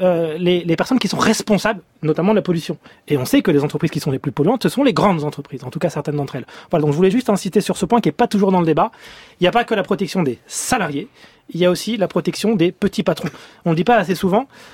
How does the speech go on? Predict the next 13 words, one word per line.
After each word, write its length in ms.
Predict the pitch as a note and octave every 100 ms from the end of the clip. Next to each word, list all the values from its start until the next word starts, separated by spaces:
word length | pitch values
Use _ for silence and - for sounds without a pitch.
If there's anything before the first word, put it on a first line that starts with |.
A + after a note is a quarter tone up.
| - -
Euh, 400 | E3+ E3 E3 E3+ - _ _ _ _ _ - -
vous 80 | E3+
savez 220 | F3+ F#3
peut-être 240 | F3+ A3+
que 180 | - D#3 _ _ -
tous 120 | A3
les 100 | F#3+
deux 280 | C3 B3 C#4+
jours, 360 | F3 C#3+ - _ _ _ - _ -
il 20 |
y 40 |
a 100 | D3+ -
un 240 | A#3 A3